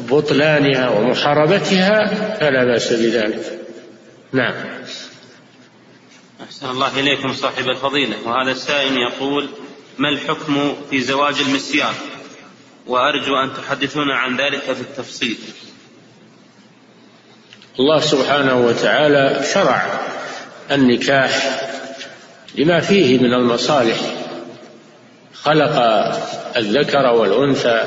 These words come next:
Speaker 1: لأجل بقاء النسل ولأجل حماية الفروج من، من الفساد،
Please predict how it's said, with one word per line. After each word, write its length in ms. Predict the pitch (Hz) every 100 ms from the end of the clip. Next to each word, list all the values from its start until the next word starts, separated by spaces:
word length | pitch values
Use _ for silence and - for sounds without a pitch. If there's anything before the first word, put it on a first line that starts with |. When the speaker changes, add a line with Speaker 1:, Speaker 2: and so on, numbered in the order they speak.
| - - -
Speaker 1:
لأجل 400 | 110 151 156 160
بقاء 400 | 151 - 156 156
النسل 480 | 156 160 - 123 135 - - - - - - - - - - - - - - - - -
ولأجل 720 | - 123 127 127 151 170 160 - -
حماية 560 | 127 131 156 160 160
الفروج 580 | 143 139 156 160 117 -
من، 420 | 110 110 107 - - - - - - - - - - - - -
من 100 | 117
الفساد، 600 | 117 110 117 160 147 131